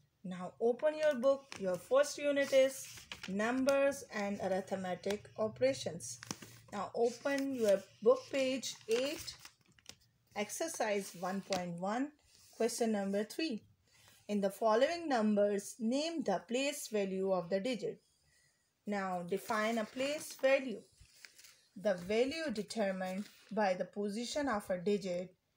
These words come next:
in a number is called place value. For example, if we have a number, five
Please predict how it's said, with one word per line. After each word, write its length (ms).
in 160
a 80
number 560
is 240
called 540
place 440
value. 400
For 300
example, 720
if 260
we 160
have 260
a 100
number, 560
five 440